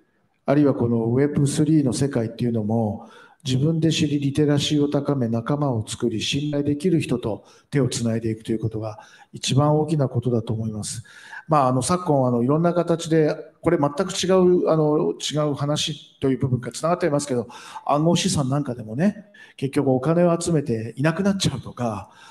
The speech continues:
その運用において、その、うん、何かが起きてしまうということで、ニュースになったりすることも多いじゃないですか。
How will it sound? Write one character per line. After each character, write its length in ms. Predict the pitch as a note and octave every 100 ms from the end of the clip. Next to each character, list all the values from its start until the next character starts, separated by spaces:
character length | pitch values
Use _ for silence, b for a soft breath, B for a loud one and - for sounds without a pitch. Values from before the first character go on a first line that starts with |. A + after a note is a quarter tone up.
| B
そ 160 | - C#3
の 120 | C3
運 260 | C3 D#3+ F#3
用 220 | F#3+ G3
に 100 | G3
お 120 | G3+
い 120 | F3+ -
て、 440 | D3+ C3 A2+ A2+
そ 140 | -
の、 460 | C3+ C3 B2+ B2 A#2 _ _ _
う 40 | C3+
ん、 260 | C#3 C3
何 160 | C3 D3+
か 100 | B2+
が 160 | B2+ C#3
起 80 |
き 40 | -
て 60 |
し 120 | - A#2
ま 100 | A2
う 60 |
と 80 | -
い 40 |
う 40 | A2+
こ 100 | A#2+
と 140 | A#2+
で、 340 | C#3+ C#3 A2 - B B B
ニ 80 | C#3
ュ 20 |
ー 20 |
ス 80 | -
に 60 | A2+
な 80 | C#3+
っ 60 |
た 80 | D3
り 60 | A#2
す 100 | A#2+
る 60 |
こ 100 | A#2
と 100 | A#2
も 120 | A#2 D#3+
多 60 |
い 20 | E3+
じ 40 |
ゃ 40 |
な 100 | G#2+
い 60 | G#2+
で 80 | -
す 120 | -
か。 300 | - B1 -